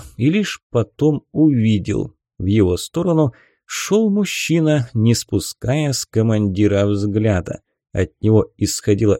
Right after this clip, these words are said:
энергия, не уступающая по силе Создателю, тому самому, являющемуся высшим существом. Хиро понимал, что шансы выстоять против этого монстра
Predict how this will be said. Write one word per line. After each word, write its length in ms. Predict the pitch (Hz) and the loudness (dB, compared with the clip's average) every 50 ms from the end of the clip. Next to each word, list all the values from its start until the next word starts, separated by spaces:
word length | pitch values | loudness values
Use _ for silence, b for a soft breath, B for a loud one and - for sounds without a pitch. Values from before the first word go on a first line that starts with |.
| - - | -2 -6
энергия, 460 | - 90 78 78 71 73 76 78 76 | -6 -4 -4 -4 -4 -4 -2 -2 0
не 140 | - 117 110 | 0 0 0
уступающая 1080 | 104 - - - 101 101 - _ _ 143 151 147 139 135 127 - - - 127 123 117 | -2 -4 -4 -6 -6 -6 -6 _ _ -2 -2 -2 -2 -4 -4 -6 -6 -2 0 0 0
по 260 | 107 - _ 110 104 | -2 -2 _ 0 0
силе 380 | 98 - - - 113 101 110 104 | 0 0 -4 -4 -2 0 0 0
Создателю, 880 | 98 - - 107 104 98 98 101 123 156 151 123 - 117 104 107 98 b b b b b b _ _ _ _ | 0 0 -2 -2 -2 -2 -4 -2 -2 -2 0 0 0 2 4 4 4 b b b b b b _ _ _ _
тому 320 | - 120 147 196 233 226 | -4 -2 0 0 0 -2
самому, 720 | - - - - 180 180 180 180 170 165 160 156 135 113 - - | -2 -4 -4 -4 -2 -2 0 0 0 2 2 2 0 -2 -6 -8
являющемуся 1300 | - 92 95 104 104 101 92 90 98 135 156 165 156 147 139 - - - 147 143 143 135 - - 147 135 | -6 -2 0 2 2 2 2 0 0 0 2 2 0 0 -2 -4 -6 -6 -4 -4 -4 -2 0 0 0 0
высшим 680 | 113 95 92 107 113 113 104 - - - - 110 107 | 0 0 2 2 4 2 2 -2 -6 -2 0 0 0
существом. 1160 | 104 - - - 120 113 104 - - - 123 120 - - - - 113 110 113 110 101 98 - - _ _ _ _ _ _ _ _ _ _ _ _ _ _ | 0 -2 -4 -2 -2 -2 -2 -4 -4 -4 -2 -4 -4 -6 -4 0 2 4 4 6 4 2 0 -4 _ _ _ _ _ _ _ _ _ _ _ _ _ _
Хиро 360 | - - - 220 240 233 208 | -14 -4 0 2 2 4 2
понимал, 540 | 202 - - 139 139 139 151 165 190 190 175 | 0 0 -2 -2 0 0 0 0 0 -2 -2
что 240 | - - - - 131 | -4 -4 -4 -4 -4
шансы 540 | 120 - - 170 180 170 151 - - 165 - | -4 -4 -6 -6 -6 -6 -6 -6 -6 -4 -4
выстоять 560 | 151 165 160 151 - - - 147 123 - - | -2 -2 -2 -4 -4 -2 -2 -2 -2 -4 -4
против 420 | - 139 139 127 - 120 107 - - _ | -2 0 0 0 2 0 -2 -2 -6 _
этого 460 | - 123 120 - - 107 104 104 101 | -4 -4 -2 0 0 0 2 2 2
монстра 1000 | 101 104 113 135 165 180 175 160 - - - - - 156 147 151 151 143 127 | 2 2 0 0 0 -2 -4 -4 -6 -10 -12 -6 -2 0 2 2 2 2 0